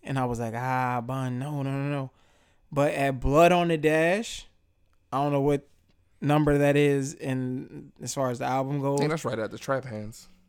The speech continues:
Speaker 1: But that is where it clicked and it picked up for me. And I was like, "Oh shit, Bun,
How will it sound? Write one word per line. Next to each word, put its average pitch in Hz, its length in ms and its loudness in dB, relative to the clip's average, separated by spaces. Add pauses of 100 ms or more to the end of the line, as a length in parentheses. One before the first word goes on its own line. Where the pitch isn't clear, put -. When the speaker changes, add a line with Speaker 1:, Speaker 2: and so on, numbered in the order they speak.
(200)
Speaker 1:
But 135 380 0
that 165 440 6
is 139 160 0
where 143 260 2
it 143 200 -2
clicked - 540 2 (120)
and 143 140 -2
it 151 120 -4
picked 143 280 2
up 131 160 -6
for 123 160 -8
me. 123 340 -4 (300)
And 147 100 -4
I 151 40 2
was 135 80 -4
like, 110 80 -10
"Oh 131 180 -8
shit, 131 420 -4
Bun, 143 360 -4